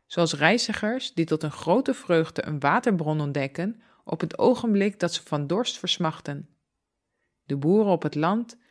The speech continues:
de ambachtslieden in hun werkplaatsen, vrolijkten hun dagelijkse werk op met gesprekken over de kostbare waarheden van de Bijbel.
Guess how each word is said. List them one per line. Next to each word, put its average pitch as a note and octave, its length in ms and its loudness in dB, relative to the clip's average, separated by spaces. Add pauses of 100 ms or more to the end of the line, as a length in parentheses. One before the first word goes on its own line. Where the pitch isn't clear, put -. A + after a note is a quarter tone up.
(140)
de - 160 -2
ambachtslieden F3 680 4
in D3 100 -2
hun C#3+ 120 -2
werkplaatsen, G#3+ 840 0 (240)
vrolijkten E3 680 2
hun D3 180 -2
dagelijkse G#3+ 580 2
werk D#3 380 0
op B3 180 -2
met D#3+ 200 -2
gesprekken A#3 800 -4
over D#3 260 -2
de C#3 80 -4
kostbare G#3+ 580 4
waarheden E3 460 4
van D3+ 120 -2
de D3 60 0
Bijbel. D#3+ 520 0